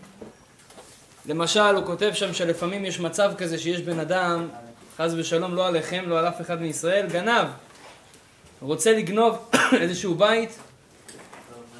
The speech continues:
והוא כבר מתכנן על הבית הזה. והוא כבר מתחבא בשביל לעשות איזשהו מעשה בבית הזה.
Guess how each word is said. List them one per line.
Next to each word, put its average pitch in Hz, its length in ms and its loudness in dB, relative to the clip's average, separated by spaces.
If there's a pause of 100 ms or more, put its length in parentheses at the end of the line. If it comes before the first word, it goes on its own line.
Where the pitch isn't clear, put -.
(120)
והוא 233 260 4
כבר 247 140 6
מתכנן 233 460 2
על 262 180 6
הבית 226 380 4
הזה. 143 220 -4 (680)
והוא 170 140 -4
כבר 202 140 0
מתחבא 226 520 4
בשביל 240 200 -2
לעשות 240 280 0
איזשהו 226 360 -2
מעשה 220 320 2
בבית 180 380 2
הזה. 156 280 -4